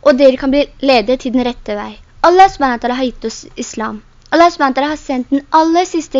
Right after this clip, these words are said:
budbringeren til oss. Han har gitt oss en så vakker bok, og han har gitt oss en bønneretning. Nabi sallallahu alaihi wa sallam ble utpekt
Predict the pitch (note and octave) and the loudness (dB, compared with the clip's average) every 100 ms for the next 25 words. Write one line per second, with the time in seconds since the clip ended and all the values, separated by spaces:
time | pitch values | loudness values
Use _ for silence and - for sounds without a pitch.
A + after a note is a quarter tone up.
0 | B3+ C4 G#3+ A3+ A3+ A#3+ B3 B3 C4+ - | -2 -4 -4 -8 -6 -8 -4 -4 -4 -12
1 | - - - E4 E4+ D#4+ E4+ E4 - E4+ | -18 -6 2 2 2 -2 0 0 0 0
2 | E4+ C4 A#3+ - C4+ C#4 D4 - C#4+ C#4+ | 2 0 -2 -4 -2 0 0 0 0 0
3 | C4 - A#3+ A3+ - C4+ - - - C4+ | -2 -8 -6 -6 -2 -2 -2 -12 -2 0
4 | B3 A3+ G#3 G#3+ A3+ G#3+ - - - - | 0 -2 -8 -12 -12 -14 -16 -20 -20 2
5 | C#4+ E4 G#4 G#4 D#4+ D4 B3+ B3+ C4+ D4+ | 6 6 4 2 0 4 4 4 2 -2
6 | C4 C#4 C#4 C#4 - A3+ A3 A#3 D4 - | 0 0 -2 -4 -8 -6 -4 0 0 -2
7 | C#4 B3 - C4+ C#4 | -8 -8 -8 -6 -6